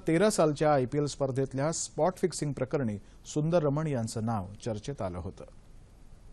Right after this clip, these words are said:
आणि आता हवामानाचा आढावा.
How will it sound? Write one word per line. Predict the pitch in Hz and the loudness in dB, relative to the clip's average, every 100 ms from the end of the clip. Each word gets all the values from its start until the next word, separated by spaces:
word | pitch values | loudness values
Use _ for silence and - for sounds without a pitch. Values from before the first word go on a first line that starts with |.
| - - - - - - - - - - - - - - - - - - - - - - - | -20 -20 -20 -20 -20 -20 -20 -20 -20 -20 -20 -20 -20 -20 -20 -20 -20 -20 -20 -20 -20 -20 -8
आणि | 120 131 | -2 -2
आता | 131 151 | 0 0
हवामानाचा | 123 117 113 98 101 135 | 0 0 -2 -4 -6 -4
आढावा. | 95 80 87 | -4 -4 -6